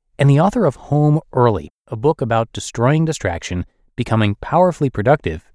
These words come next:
and finishing work before dinner. And you can get the first chapter of that book for free, along with a bunch of worksheets, right on his site, which again is michael melberg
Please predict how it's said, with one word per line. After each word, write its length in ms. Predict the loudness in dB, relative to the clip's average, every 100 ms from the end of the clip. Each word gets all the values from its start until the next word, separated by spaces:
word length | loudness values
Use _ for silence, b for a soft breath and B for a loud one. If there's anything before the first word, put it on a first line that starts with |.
| _
and 120 | -6 0
finishing 420 | 2 2 2 2
work 200 | 2 -2
before 260 | -6 -4
dinner. 320 | 0 0 0 -4 _ _ _ _ -2
And 100 | 0
you 80 | 2
can 140 | 2
get 100 | 2
the 80 | -2
first 300 | -4 -6 -4
chapter 400 | 0 0 0 -2
of 80 | 0
that 160 | -2
book 180 | -2 -6
for 140 | -6
free, 440 | -8 -6 -2 0 0
along 340 | 2 4 4
with 100 | 2
a 40 | 0
bunch 340 | 0 -2 0
of 100 | -2
worksheets, 880 | -2 -2 -2 -6 -10 -8 -8 -8 -12 -6
right 360 | 0 2 0 -2
on 200 | 0 0
his 140 | -2
site, 300 | 0 0 0
which 160 | -4 -6
again 300 | -2 0 -2
is 120 | -2
michael 440 | -2 -2 0 0
melberg 580 | 0 0 0 0 -2 -4